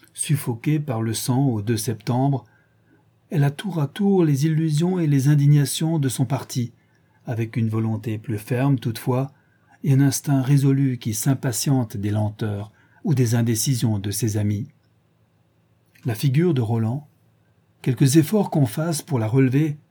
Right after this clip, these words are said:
pour la dégager dans son lustre de patriotisme vertueux, reste certainement effacée dans ce dangereux voisinage de la plus brillante des femmes.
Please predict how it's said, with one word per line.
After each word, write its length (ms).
pour 120
la 80
dégager 540
dans 180
son 180
lustre 400
de 80
patriotisme 800
vertueux, 580
reste 480
certainement 560
effacée 600
dans 180
ce 140
dangereux 440
voisinage 600
de 80
la 120
plus 160
brillante 560
des 120
femmes. 440